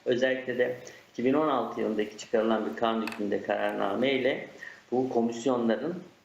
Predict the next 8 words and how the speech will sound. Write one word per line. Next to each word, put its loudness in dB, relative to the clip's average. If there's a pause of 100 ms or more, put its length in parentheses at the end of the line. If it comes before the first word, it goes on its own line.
(200)
sivil -4
şah-, 2
sivil 0
emekli 0
subay 0
ve 0
az 0
subayların -2